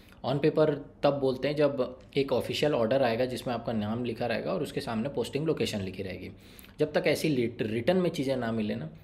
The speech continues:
तब तक आपको ऐसे भरोसा मत करिएगा किसी भी बात पे। लिखित में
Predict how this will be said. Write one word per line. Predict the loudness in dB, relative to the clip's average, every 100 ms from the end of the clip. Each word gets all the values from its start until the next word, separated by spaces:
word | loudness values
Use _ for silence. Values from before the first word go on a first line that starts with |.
| -4
तब | -4 0
तक | 0
आपको | 0 -2 0 2 2
ऐसे | 0 -2 -6 -6 -18 -16 -2
भरोसा | 0 2 0 -4 -8 -20 -16 -10
मत | -6 -2 -2 -2
करिएगा | -4 -4 -4
किसी | -4 -4 -4
भी | -6
बात | -6 -10 -12
पे। | -14 -14 -20 -20 -20 -20 -20 -20 -18 2
लिखित | 4 6 2
में | 2 0